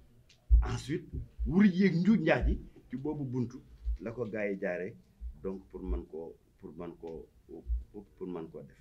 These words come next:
Et enfin tamit, ñu gis ne ay carte ya nga xam ne dañoo desoon ci commission départementale de recensement des votes,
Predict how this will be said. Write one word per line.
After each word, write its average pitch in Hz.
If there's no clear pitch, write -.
Et 185
enfin 190
tamit, -
ñu 165
gis 196
ne 180
ay 185
carte 202
ya 175
nga 185
xam 143
ne 82
dañoo 180
desoon 170
ci 190
commission 180
départementale 131
de 123
recensement 120
des 98
votes, 92